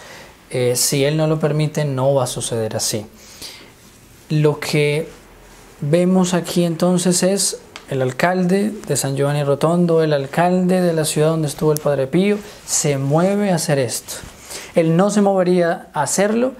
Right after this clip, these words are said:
si no fuese impulsado por la gracia que el Padre Pío dejó. Es decir, detrás de esto está el Padre Pío. ¿Por qué nosotros hoy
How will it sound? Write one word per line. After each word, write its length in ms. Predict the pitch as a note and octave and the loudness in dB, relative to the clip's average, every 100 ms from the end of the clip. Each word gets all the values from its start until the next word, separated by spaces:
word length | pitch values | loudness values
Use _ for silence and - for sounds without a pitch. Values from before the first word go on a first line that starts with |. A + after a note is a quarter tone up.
| - - | -16 -8
si 160 | - | -2
no 100 | D#3 | 0
fuese 260 | C#3 F3 D#3+ | 2 2 2
impulsado 920 | E3+ E3+ D#3 C3+ - E3+ F#3 F#3+ G#3 G#3 - - - | 0 0 -2 0 0 2 2 0 -2 -6 -18 -12 -4
por 120 | C3+ | 0
la 100 | C3 | 0
gracia 340 | C3 C#3+ D#3 | 2 0 -2
que 80 | D3+ | -4
el 80 | C3 | -2
Padre 280 | C3+ C3 C3+ | 0 0 -2
Pío 280 | C#3 C3+ | -2 -2
dejó. 340 | A#2 G#2+ A2 G#2 - - - - | -2 -4 -6 -6 -12 -20 -20 -10
Es 100 | C#3 | -4
decir, 280 | C3+ C3+ C3 | 0 0 0
detrás 500 | B2 B2 C#3+ F3 D#3 | -2 0 2 2 2
de 160 | C#3+ F3 | 2 2
esto 380 | F3 - F3+ - | 0 -6 -6 -6
está 240 | C3+ - | -8 -2
el 80 | B2+ | -2
Padre 300 | A#2+ B2 A#2+ | 0 -2 -2
Pío. 300 | A2 A2 G#2 - - - - - - - - | -6 -8 -10 -16 -20 -20 -20 -20 -20 -10 -2
¿Por 160 | D3 | 0
qué 180 | - E3 | 0 0
nosotros 720 | F3 F3 F3+ F3 F3 E3+ D#3+ - | 2 2 0 0 0 0 -2 0
hoy 380 | D#3 D#3+ D#3 | 2 2 -2